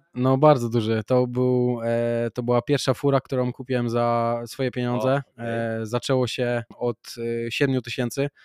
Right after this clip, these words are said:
Speaker 1: no bo za tyle też ją kupiłem, ale skończyło się na rachunkach oczywiście przez wszystkie lata, bo miałem ją, no, sześć lat ponad, no to naliczyłem trzydzieści sześć tysięcy, władowałem w ten
Speaker 2: <laughs> Dałeś
Speaker 1: samochód.
Speaker 2: jej imię?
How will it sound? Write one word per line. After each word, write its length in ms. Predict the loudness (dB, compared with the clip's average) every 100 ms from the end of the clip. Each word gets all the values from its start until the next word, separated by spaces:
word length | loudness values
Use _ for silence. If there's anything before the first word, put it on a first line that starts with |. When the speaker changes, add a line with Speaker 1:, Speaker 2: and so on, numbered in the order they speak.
| -20 -20 -14 -6
Speaker 1:
no 100 | 0
bo 280 | 2 2
za 140 | 2 -2
tyle 200 | -2 -4
też 140 | -4
ją 120 | -4
kupiłem, 520 | -6 -6 -2 0 0 -6
ale 540 | -6 -4 -2 0 -2 -4
skończyło 520 | -4 -4 0 0 0
się 200 | 0 0
na 140 | 2
rachunkach 600 | 2 2 0 2 2 0 _ _ _ _ _
oczywiście 500 | -2 -2 -2 -2 -4
przez 180 | -4 -8
wszystkie 300 | -6 -2 2
lata, 260 | 4 4 2
bo 100 | 0
miałem 200 | -2 0
ją, 140 | 0 -2 -4
no, 560 | -4 -4 -4 -4 -8 -10
sześć 260 | -8 -2 0
lat 160 | 0 -2
ponad, 360 | -2 -2 -4 -4
no 140 | -6
to 460 | -2 0 0 -2 -4 -8 -12 -14 _
naliczyłem 640 | -6 -2 -2 -2 -4 -2 -6
trzydzieści 420 | -8 -10 -10 -10
sześć 200 | -8 -8
tysięcy, 380 | -8 -10 -10 -6
władowałem 420 | -4 0 0 0
w 40 | -2
ten 160 | -4 -2
Speaker 2:
<laughs> 40 |
Dałeś 320 | 2 2 2
Speaker 1:
samochód. 20 | -2
Speaker 2:
jej 240 | -6 -8
imię? 300 | -4 -2 -2